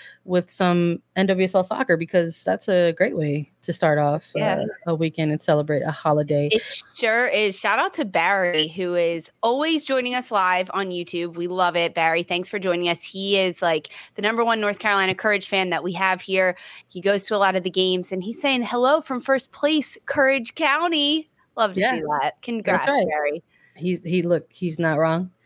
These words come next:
Speaker 1: Gotta put some respect on the Courage name, and we'll talk about it. We'll talk about it right here in this first segment of the episode. So welcome to everyone joining us in on the live. Uh, you probably got the notification that we're going live because you're subscribed. So again, make sure you subscribe and you can join in on all the fun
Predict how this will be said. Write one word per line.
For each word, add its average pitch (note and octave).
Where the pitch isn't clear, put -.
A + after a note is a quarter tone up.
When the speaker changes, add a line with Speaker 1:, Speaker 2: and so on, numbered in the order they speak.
Speaker 1:
Gotta D#3
put E3
some D#3+
respect D#3
on D#3+
the D#3+
Courage D#3+
name, F3
and F3+
we'll B3+
talk B3
about G#3+
it. A#3+
We'll A3
talk C4
about A#3+
it A3+
right G#3+
here A#3
in G3
this F#3+
first G3
segment F3+
of E3
the D#3+
episode. E3
So D#3
welcome F#3+
to F#3
everyone F3
joining E3+
us E3
in E3
on D#3+
the D3+
live. E3+
Uh, D#3+
you D#3+
probably G3
got G#3
the A3+
notification A#3
that F3
we're F#3+
going A3
live G#3
because A3+
you're A#3
subscribed. -
So -
again, F#3+
make E3+
sure A3
you A3
subscribe G3+
and F#3
you E3+
can F3+
join E3+
in E3+
on E3
all D#3
the D#3
fun D#3